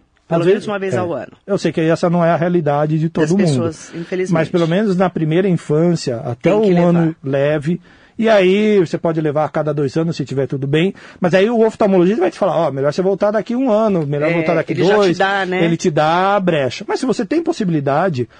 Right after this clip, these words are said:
Speaker 2: é, condições, pelo menos uma vez ao ano, não faz mal levar.
Speaker 1: Sempre é melhor a prevenção.
Speaker 2: Sempre, sempre.
Speaker 1: E foi isso que me deixou, chamou a atenção. Até comentei com o doutor Fernando Bucô,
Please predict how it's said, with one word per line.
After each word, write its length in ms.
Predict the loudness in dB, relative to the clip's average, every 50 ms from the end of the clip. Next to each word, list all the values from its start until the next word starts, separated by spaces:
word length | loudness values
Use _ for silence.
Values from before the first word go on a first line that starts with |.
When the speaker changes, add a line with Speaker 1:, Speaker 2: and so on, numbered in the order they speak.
| -20 -20 -20 _ _ -6
Speaker 2:
é, 340 | -4 -2 -2 -2 -4 -4 -4
condições, 800 | -2 -2 0 0 -2 -2 0 0 2 2 2 0 -2 -4 -8 -14 _ _ _ _ _ _ _ -14 -8
pelo 160 | -4 -2 -2 0
menos 280 | 0 0 0 0 0
uma 160 | 0 0 0
vez 200 | 0 0 0 0
ao 160 | 0 0 0 0
ano, 300 | 0 0 0 0 2 2
não 220 | 2 2 0 0
faz 240 | -2 -2 -2 -2 0
mal 240 | 0 2 2 2 0
levar. 340 | 0 -2 -2 -4 -8 -10 -14 _ _ _ _ _ _ _ _ _ _ _ _ _ _ _
Speaker 1:
Sempre 720 | -20 -20 -18 -6 -2 -2 -2 -2 -4 -6 -6 -6 -8 -6 -6 -8
é 80 | -6
melhor 300 | -6 -4 -4 -4 -4 -6
a 40 | -6
prevenção. 480 | -8 -10 -10 -10 -10 -10 -12 -16 -18 -16
Speaker 2:
Sempre, 480 | -8 -4 -4 -2 -2 -4 -6 -12 -18 -12
sempre. 400 | -6 -4 -4 -2 -4 -6 -10 -18 -20 _ _ _ -20 -20 -20 _ _
Speaker 1:
E 200 | -8 -6 -6 -6
foi 220 | -6 -4 -4 -4 -4
isso 180 | -6 -8 -8
que 120 | -8 -6 -6
me 120 | -6 -6
deixou, 240 | -6 -8 -8 -8 -8
chamou 180 | -8 -6 -6
a 40 | -6
atenção. 380 | -6 -6 -8 -8 -8 -6 -6 -6
Até 160 | -6 -6 -6
comentei 400 | -6 -6 -6 -6 -6 -6 -6 -8
com 60 | -6 -6
o 20 |
doutor 220 | -6 -6 -6 -8
Fernando 360 | -8 -8 -8 -6 -6 -6 -6 -8
Bucô, 420 | -10 -14 -10 -6 -6 -6 -6